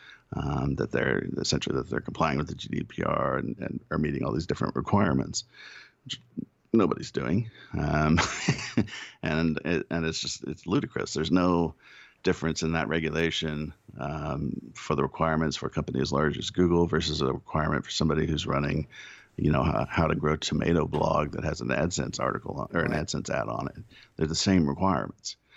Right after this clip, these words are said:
Speaker 1: and it, it's just ludicrous. And, you know, and that's one of the reasons why if you look at companies in any niche, um, you know, none of the top twenty or thirty companies tend to be located in Europe. Uh, you know, the regulations are just so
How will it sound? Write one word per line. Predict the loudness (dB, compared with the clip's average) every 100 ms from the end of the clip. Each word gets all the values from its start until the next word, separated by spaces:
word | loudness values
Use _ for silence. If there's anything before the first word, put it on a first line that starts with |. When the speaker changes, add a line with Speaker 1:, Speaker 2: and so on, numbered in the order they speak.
| -20 -20 _ -6
Speaker 1:
and | -2
it, | -2 0
it's | 0 -2
just | -4 2
ludicrous. | 2 2 -4 -10 -12 -14 _ _ _ -12
And, | -8 -6 -6 -8 0
you | 2
know, | 2 2
and | 2
that's | 2 0 2
one | 4
of | 6
the |
reasons | 6 4 2 2
why | 2 2
if | 0
you | 0
look | -2 -2
at | -2
companies | -2 0 -2 0
in | 0
any | 4 4
niche, | 4 2 0 -6 -12 _ _ _ _
um, | -6 -2 -2 -2 0
you | 0
know, | 0
none | 2 4 4
of | 4
the |
top | 2 0 0
twenty | -2 0 2
or | 0 0
thirty | 0 2 2
companies | 0 0 2 2 2 0 -4
tend | -2 0
to | 2
be | 4 4 4
located | 2 4 4
in | 4 6 6
Europe. | 4 2 2 2 0 -4 -16 -10
Uh, | -8 -6
you | -6
know, | -4
the | -4
regulations | -2 0 0 0 -2
are | -4
just | 0 2
so | 4 4 2